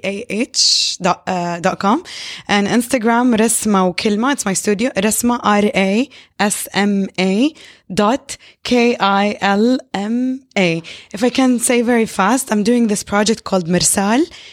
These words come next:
I want the listeners to participate with, آه، رسائل حب لناس ما نقدر نوصل لهم هي، سواء كسرة قلب أو حب أو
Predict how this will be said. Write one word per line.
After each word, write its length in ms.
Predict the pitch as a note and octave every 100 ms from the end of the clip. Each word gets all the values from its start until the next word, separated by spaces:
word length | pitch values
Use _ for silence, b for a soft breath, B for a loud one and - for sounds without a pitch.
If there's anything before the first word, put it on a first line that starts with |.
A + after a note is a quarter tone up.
| B B -
I 20 |
want 320 | G#3 G#3+ A3+ F#3
the 80 |
listeners 540 | F#3+ G3 G#3 F#3 F#3 -
to 140 | F3+
participate 580 | - G3+ - G3+ F#3+ G#3+
with, 80 | C4 - -
آه، 140 | F#3
رسائل 480 | F#3 - G#3+ G#3 F#3
حب 440 | - A#3 G#3 -
لناس 500 | F#3 F3 F3+ G3+ -
ما 80 | G#3
نقدر 280 | G#3+ G3 F3
نوصل 400 | E3+ D#3+ - F3+
لهم 160 | E3+ D#3
هي، 340 | E3+ D#3+ D#3+ B B B
سواء 240 | - G#3 F#3+
كسرة 300 | A3+ - F#3+
قلب 320 | G#3 G3 -
أو 120 | F3
حب 320 | - G3 D#3+
أو 160 | E3